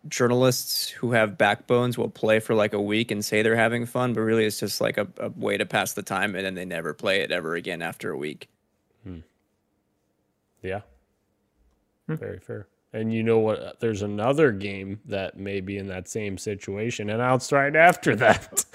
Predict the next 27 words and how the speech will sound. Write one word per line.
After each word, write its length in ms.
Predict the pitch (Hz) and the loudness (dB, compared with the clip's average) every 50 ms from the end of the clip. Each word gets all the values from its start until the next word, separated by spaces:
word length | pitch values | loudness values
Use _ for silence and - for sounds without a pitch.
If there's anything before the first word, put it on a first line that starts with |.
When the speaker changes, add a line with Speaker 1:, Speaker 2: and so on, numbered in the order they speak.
| - - | -12 0
Speaker 2:
<laughs> 180 | - 196 - | 2 2 8
Rainbow 420 | - 143 143 135 170 147 160 175 175 | 10 10 10 10 10 10 10 10 10
Speaker 3:
<laughs> 20 | |
Speaker 2:
Six 460 | - - - 175 160 - - - - | 8 6 8 8 6 6 4 -4 -2
Mobile, 640 | 165 156 160 165 175 170 170 139 135 123 117 107 - - - - - 214 151 | 4 6 8 10 10 8 8 6 4 6 6 4 2 -4 -14 -10 -10 -2 4
which 240 | 160 147 135 - | 4 4 6 6
is 160 | 156 147 123 117 | 4 2 2 6
getting 320 | - 165 147 151 151 139 | 6 10 10 10 10 10
a 100 | 139 123 | 8 6
closed 360 | 117 - 156 151 147 139 135 | 6 6 8 8 8 6 4
beta 400 | 139 139 139 143 139 143 143 135 | 4 6 6 8 8 6 6 6
test 360 | 127 - 135 143 143 - - | 4 4 4 4 4 2 0
in 120 | - 143 135 | -2 0 0
the 100 | 131 127 | 0 0
fall 340 | - - 147 139 139 139 139 | 2 2 4 4 4 4 2
as 140 | 139 135 | 2 2
well. 400 | 131 135 143 147 143 127 95 87 | 4 6 8 8 8 6 4 0
So 380 | - - - 131 120 113 107 - - - - _ _ | -4 -4 -2 0 0 0 0 -2 -6 -20 -20 _ _
all 320 | - 127 147 165 185 196 | 2 6 10 10 10 10
the 120 | 175 160 151 | 10 8 8
mobile 420 | 139 131 127 127 120 120 117 117 | 8 8 6 6 6 4 2 4
games 380 | 117 127 120 117 113 117 113 - | 6 6 6 6 4 2 0 2
coming 420 | - 147 131 123 123 120 117 107 | 4 4 4 6 4 2 0 -2
to 380 | 107 - 123 117 113 110 110 104 110 | -4 -2 0 2 2 2 0 -2 -4
Ubisoft 680 | 131 123 120 117 110 113 101 - 110 107 101 98 95 - | -2 -2 -2 0 0 -4 -4 -4 -4 -4 -4 -4 -6 -6
here. 320 | 110 101 104 107 107 98 _ _ _ _ _ _ _ _ _ _ _ _ _ _ _ _ _ _ - | -4 -4 -4 -4 -6 -10 _ _ _ _ _ _ _ _ _ _ _ _ _ _ _ _ _ _ -16
Speaker 3:
Wow. 320 | 170 156 147 143 139 - | -14 -14 -14 -14 -14 -16